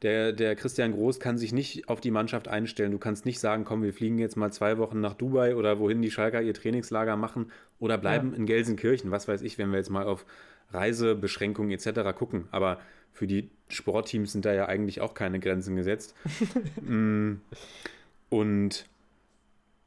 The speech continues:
Speaker 1: sagst, „Ja, wir machen jetzt hier mal zwei Wochen Trainingslager auf,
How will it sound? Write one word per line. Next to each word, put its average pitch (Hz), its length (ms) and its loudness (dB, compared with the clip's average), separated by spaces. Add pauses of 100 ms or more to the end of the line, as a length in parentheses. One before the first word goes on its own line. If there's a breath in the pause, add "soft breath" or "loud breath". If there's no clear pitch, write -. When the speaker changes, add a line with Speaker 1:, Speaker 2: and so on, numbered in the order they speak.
(300)
Speaker 1:
sagst, 113 340 -4
„Ja, 107 140 0
wir 98 80 2
machen 110 220 2
jetzt 113 120 0
hier 113 100 2
mal 110 140 2
zwei 117 300 0
Wochen 117 420 0 (360)
Trainingslager 110 840 2
auf, 104 520 0